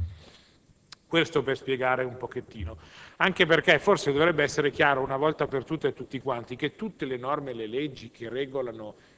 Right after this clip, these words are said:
eh, le case, che siano comunali o che siano, eh, aler o che siano altre, cioè l'erp, sono leggi che vengono stabilite da Regione Lombardia. Io non voglio scaricare su nessuno, perché so già che mi verrà detto che sto scaricando, ma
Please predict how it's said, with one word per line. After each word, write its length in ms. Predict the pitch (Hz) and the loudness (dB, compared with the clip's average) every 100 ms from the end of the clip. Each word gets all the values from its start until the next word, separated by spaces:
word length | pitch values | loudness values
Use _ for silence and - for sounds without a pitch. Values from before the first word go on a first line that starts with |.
| _ | _
eh, 320 | 120 120 113 | -10 -6 -6
le 200 | 117 135 | -6 -8
case, 580 | - 135 151 - 151 147 | -2 -2 -2 -2 -4 -4
che 140 | - | -10
siano 400 | 123 - 190 165 | -12 -2 -2 -2
comunali 500 | 139 131 127 131 151 | -6 -10 -8 -4 -4
o 40 | 139 | -4
che 120 | 120 | -8
siano, 520 | - 135 120 117 113 - _ - | -10 -10 -8 -10 -10 -16 _ -18
eh, 240 | 113 107 | -14 -12
aler 520 | - 120 160 151 131 | -4 0 0 0 -2
o 60 | 127 | -6
che 120 | 127 | -10
siano 340 | - 147 139 123 | -8 -6 -6 -6
altre, 380 | 117 107 104 98 | -8 -12 -16 -14
cioè 300 | 123 123 117 | -6 -6 -6
l'erp, 540 | 127 117 95 - - 123 - _ | -10 -10 -10 -12 -14 -16 -18 _
sono 300 | - 220 156 | -2 0 2
leggi 320 | 185 147 127 | 0 0 -4
che 140 | 127 185 | -2 0
vengono 300 | 165 127 120 | -2 -4 -8
stabilite 460 | 160 156 143 117 | -6 -6 -8 -10
da 100 | 113 | -8
Regione 340 | 127 131 165 139 | -6 -6 -8 -8
Lombardia. 600 | 117 104 85 82 135 101 | -12 -14 -16 -14 -12 -8
Io 160 | 175 | -6
non 120 | 147 | -6
voglio 220 | 143 170 135 | -6 -6 -6
scaricare 480 | - 127 143 135 | -8 -6 -4 -4
su 100 | 113 123 | -6 -12
nessuno, 460 | 110 - 127 104 - - _ | -14 -12 -12 -12 -18 -20 _
perché 240 | - 113 127 | -14 -8 -6
so 140 | 131 | -2
già 180 | 127 139 | 0 0
che 100 | 131 | 0
mi 100 | 120 | -4
verrà 280 | 117 123 117 | -4 -4 -4
detto 300 | 123 - 120 | -4 -6 -8
che 100 | 117 | -10
sto 240 | - 123 | -10 -12
scaricando, 640 | 110 - 101 98 104 92 117 | -10 -10 -12 -12 -14 -14 -8
ma 180 | 175 | -8